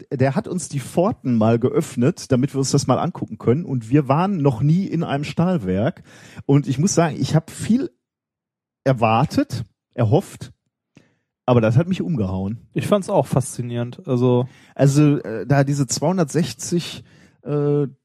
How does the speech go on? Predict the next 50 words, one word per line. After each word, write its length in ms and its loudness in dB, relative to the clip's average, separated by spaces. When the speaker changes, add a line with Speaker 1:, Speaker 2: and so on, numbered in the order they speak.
Speaker 1:
Tonnen 460 2
flüssigen 600 -6
Stahl 500 -4
in 100 -6
den 120 -6
Speaker 2:
Und 180 0
das 100 2
für 40 4
eine 100 6
Speaker 1:
Konvertern, 240 4
Speaker 2:
Hitze, 320 -2
Speaker 1:
das 140 2
sind 140 2
ja 120 4
Speaker 2:
ne? 60 2
Speaker 1:
eigentlich 340 0
auch 180 -10
nur 120 -6
so 120 -6
Töpfe, 580 -6
ne, 220 -6
die 100 -6
Speaker 2:
Ja. 140 4
Speaker 1:
hin 80 4
und 140 0
her 140 4
geschleppt 460 -4
werden, 180 2
nur 80 4
so 280 2
halt 180 0
sehr 260 0
riesige 500 -4
Töpfe. 480 -6
Speaker 2:
Das 140 2
ist 40 0
so 60 4
ein 60 0
bisschen 200 -2
wie 80 0
Kuchenbacken, 640 0
nur 200 2
halt 160 0
sehr, 240 2
sehr 180 2
groß. 220 -6
Speaker 1:
Genau, 280 4
ja, 240 4
ja. 200 2
Und 80 -6